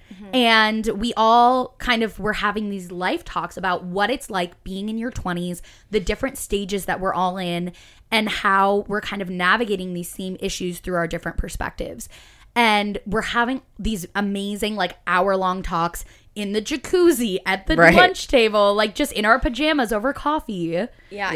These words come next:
Speaker 1: And, and that's how it started, you know? Like, you have dinner, right? And then all of a sudden, people start leaving the table, and then everyone starts scooting to one edge of the table.
Speaker 3: Right,
Speaker 1: And then we
Speaker 3: right.
Speaker 1: start,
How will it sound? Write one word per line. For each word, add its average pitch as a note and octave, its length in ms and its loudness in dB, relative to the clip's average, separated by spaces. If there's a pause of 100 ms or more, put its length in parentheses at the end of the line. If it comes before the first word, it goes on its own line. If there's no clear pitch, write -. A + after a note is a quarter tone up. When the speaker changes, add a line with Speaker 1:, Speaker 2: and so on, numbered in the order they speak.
(100)
Speaker 1:
And, A#3+ 120 0
and C#4 60 0
that's C4+ 160 2
how E4+ 120 2
it B3+ 40 0
started, A#3 300 -2
you G3+ 120 -6
know? G#3 120 0
Like, D4 160 0
you C#4 160 0
have E4 160 4
dinner, F#3 260 0
right? F3 300 2
And A3+ 140 0
then A3+ 80 -2
all A#3 180 4
of C#4 60 -2
a B3+ 40 0
sudden, A#3 380 2
people A3 260 -4
start G3 200 -2
leaving F#3 180 -6
the E3 80 -8
table, A#3+ 400 2
and G#3 140 0
then G3+ 80 -4
everyone A#3 240 0
starts - 180 -4
scooting B3 380 -2
to B3 100 -4
one G3+ 260 0
edge F#3 200 -2
of F3 60 -8
the E3+ 60 -8
table. F3 380 -2
Speaker 3:
Right, A3 320 12
Speaker 1:
And D#4+ 100 12
then G#3 100 12
we - 40 12
Speaker 3:
right. F4 80 10
Speaker 1:
start, G4+ 260 8